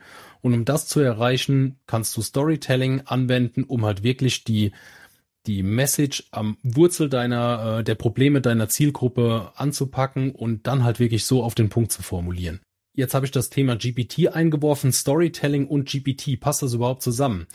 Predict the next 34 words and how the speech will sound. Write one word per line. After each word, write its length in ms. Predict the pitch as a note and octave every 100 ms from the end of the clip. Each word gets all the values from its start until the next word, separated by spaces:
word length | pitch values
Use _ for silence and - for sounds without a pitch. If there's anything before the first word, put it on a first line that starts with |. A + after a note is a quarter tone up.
| - - - - -
Weil 240 | G#2+ A2+
da, 440 | G#2 A#2+ C#3 C#3 B2+
ähm, 360 | B2 A#2+ C3
kursieren 380 | C3 B2+ A#2+ C#3
ja 60 | C3
mittlerweile 460 | B2 B2 A#2 A#2
auch 180 | A2 B2+
relativ 360 | C#3 B2+ A#2 A2
viele 260 | - B2
Themen 420 | A2 C3 C#3+ D3 C#3+
auf 320 | B2 B2 -
Social 360 | - C3 -
Media, 400 | A#2+ B2 B2 A2+
wo 100 | G#2+
es 120 | A2+ -
dann 200 | F#2+ F#2
heißt, 320 | G#2 G#2 -
ja, 280 | B2 C3 B2+
und, 360 | A#2 A2+ A2
ähm, 300 | G2+ G#2 G#2
die 180 | G2 G#2
Beiträge 500 | G2+ B2+ C#3 C3 A#2+
sind 180 | A2 A#2
alle 260 | A#2 B2
relativ 420 | A#2+ A#2 - G2+ -
generisch 800 | B2 B2+ C#3+ D#3 C#3 C#3+ C3 -
und, 480 | A#2 A#2 A#2 A2
ähm, 340 | G#2 G#2+ G#2 G#2
ja, 220 | A2 A#2+
man, 320 | A2+ A2 G#2+
man 240 | A#2+ B2 C#3+
erkennt 400 | C#3 - D3+ -
relativ 400 | D#3+ C#3 B2+ -
schnell, 400 | - B2 C3+